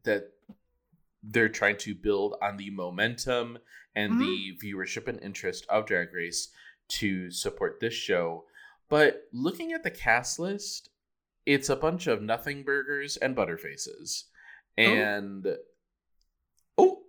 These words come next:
Speaker 1: so, I'm so, I'm so, like, I don't wanna be that girl, but I do not care about any of these people. I don't care about a reductive version of Real Housewives. And
Speaker 2: No.
Speaker 1: in reality, even though I abhor Andy Cohen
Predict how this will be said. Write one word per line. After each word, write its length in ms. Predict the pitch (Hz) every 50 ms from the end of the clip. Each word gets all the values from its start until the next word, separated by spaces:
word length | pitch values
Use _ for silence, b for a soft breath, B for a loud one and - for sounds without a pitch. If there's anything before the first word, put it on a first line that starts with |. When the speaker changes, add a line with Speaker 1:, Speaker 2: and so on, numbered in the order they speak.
| _ _ _ _ _ _
Speaker 1:
so, 200 | - - 185 160 - 180
I'm 140 | 190 196
so, 200 | 185 - 208 165 - -
I'm 200 | 175 185 190 190
so, 160 | - - 180 -
like, 160 | 165 170 170
I 60 | 180
don't 120 | 180 190 208
wanna 140 | 214 208 185
be 120 | 175 175
that 240 | 151 143 131 - -
girl, 480 | 110 110 117 131 151 165 175 180 B B B B B B -
but 140 | 131 - -
I 180 | 139 151 180
do 160 | 202 185 226 226
not 260 | 202 175 - - - - -
care 180 | 131 123 120
about 320 | 117 107 110 104 - - -
any 220 | 104 101 104 107
of 80 | 104 95
these 240 | 104 95 92 - -
people. 580 | - 95 92 90 - 110 113 120 127 143 170 B B B B B B -
I 140 | 117 120
don't 340 | 117 - 120 113 117 - -
care 200 | - 135 139 139
about 200 | 139 127 127 120
a 80 | 113 107
reductive 680 | 98 107 98 - - 107 98 - - - 107 101 87
version 600 | 90 92 92 92 92 - 107 98 95 92 95 92 - -
of 200 | 95 92 87 92
Real 160 | 92 85 82
Housewives. 840 | - - 85 85 87 - - 120 127 135 143 151 160 165 165 - - B B B B B -
And 120 | 226 247 262
Speaker 2:
No. 80 | -
Speaker 1:
in 60 | - 113
reality, 720 | 120 127 151 202 240 254 208 156 127 117 110 110 120 - -
even 260 | 156 156 151 156 143
though 220 | 135 139 135 123
I 260 | - - 123 123 120 117
abhor 680 | 113 98 90 85 110 131 139 160 170 143 113 101 95 78
Andy 320 | 98 104 101 90 95 92
Cohen 720 | 87 - - 123 139 147 113 80 76 76 82 107 135 170